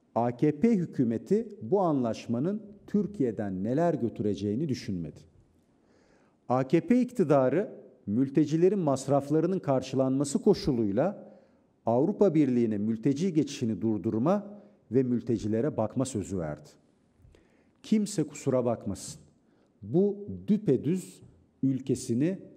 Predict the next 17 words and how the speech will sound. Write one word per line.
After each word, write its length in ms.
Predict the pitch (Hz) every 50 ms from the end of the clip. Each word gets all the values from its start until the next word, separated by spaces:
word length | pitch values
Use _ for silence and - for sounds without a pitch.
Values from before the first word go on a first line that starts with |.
| - _ _ _
toplumsal 760 | - 139 135 139 - 139 143 143 139 - 170 165 165 165 139 131
huzuru, 580 | 127 107 98 120 120 131 160 185 190 - - - - - - - -
pırıl 340 | - 151 165 208 226 214 220
pırıl 300 | 190 170 151 147 135 113
gençlerimizin 800 | 135 131 123 120 - - 131 123 117 117 117 98 98 107 110 101
geleceğini, 720 | 113 110 104 107 104 - 107 107 104 107 127 170 202 214 196 - - - - - _ _ _
ülkenin 520 | 123 127 123 120 127 - 151 165 196 208 180
kaynaklarını 1040 | - 143 135 127 120 110 113 107 - - 110 107 104 107 110 120 151 185 202 196 - - - - _ _ _
para 260 | - 120 135 147 165
ile 220 | 147 127 123 147
satmakla 640 | 143 - 143 120 117 - - 131 117 - - 135 131
eşdeğerdir. 680 | 113 104 - - - 95 85 80 73 - - - - _ _ _ _ _ _ _ _ _ _ _ _ _ _ - - _ _ _ _ _ _
Erdoğan'ın 720 | - 147 175 196 220 220 233 233 214 190 160 131 120 123 - - - - - - _ _ _ _ -
grup 360 | 95 92 107 143 202 202 -
toplantısında 920 | - 190 170 180 - 156 143 131 117 - - - - 113 104 87 82 73 - - - _ _ _ _ _ _ _ _ _
"Suriyeliler 760 | _ - - - 202 220 233 220 220 202 180 151 143 139 127
için 320 | 110 - - - 110 90